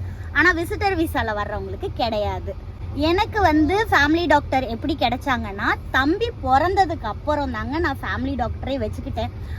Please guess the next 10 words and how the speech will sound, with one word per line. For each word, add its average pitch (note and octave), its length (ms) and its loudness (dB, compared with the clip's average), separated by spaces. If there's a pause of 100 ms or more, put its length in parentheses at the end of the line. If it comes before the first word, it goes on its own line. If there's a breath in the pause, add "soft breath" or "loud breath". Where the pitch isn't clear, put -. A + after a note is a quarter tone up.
(120 loud breath)
அப்-, - 280 -2
அதுவுமே F#4+ 520 2
என் E4+ 200 2
ஹாஸ்பிட்டல்ல D#4+ 640 2
தான் E4+ 180 0
இந்த D#4 180 2
டாக்டரை B3 360 0
வந்து B3 200 0
ரெக்கமெண்ட் B3+ 480 0
பண்ணாங்க. G#3+ 480 -4